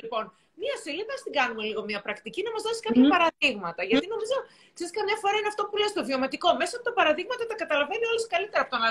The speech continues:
Speaker 1: λέμε, «Να, αυτό».
Speaker 2: Αυτός. Ναι, ναι.
Speaker 1: Και να πούμε ότι αύριο ξεκινάει διαγωνισμός στο positivelife.gr. Θα κάνουμε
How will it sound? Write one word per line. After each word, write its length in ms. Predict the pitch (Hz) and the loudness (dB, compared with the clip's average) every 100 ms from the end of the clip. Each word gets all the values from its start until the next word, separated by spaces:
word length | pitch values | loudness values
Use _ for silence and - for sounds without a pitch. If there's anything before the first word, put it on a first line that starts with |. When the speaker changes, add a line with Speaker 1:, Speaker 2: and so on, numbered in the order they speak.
| 233 | 2
Speaker 1:
λέμε, 160 | 240 | 0
«Να, 120 | 240 247 | 4 8
αυτό». 260 | 240 - 302 | 8 8 8
Speaker 2:
Αυτός. 200 | 214 196 - _ - | 8 6 -6 _ 6
Ναι, 100 | 277 269 | 8 8
ναι. 100 | 262 208 | 6 4
Speaker 1:
Και 80 | 262 | 2
να 120 | 254 | -2
πούμε 200 | 247 320 | -2 -4
ότι 160 | 392 370 320 330 | -4 0 2 2
αύριο 200 | 359 359 | 0 -6
ξεκινάει 440 | - 277 277 320 | -8 -8 -4 -2
διαγωνισμός 640 | 359 330 285 254 208 302 349 359 311 | -2 -2 -2 -2 -4 -4 -4 -6 -8
στο 200 | - 262 277 | 0 2 4
positivelife.gr. 1200 | 302 294 277 262 294 294 269 277 277 214 202 262 - _ _ _ _ | 4 2 -2 2 2 0 0 0 2 4 4 4 0 _ _ _ _
Θα 100 | 269 | 0
κάνουμε 340 | 262 330 381 | 2 0 2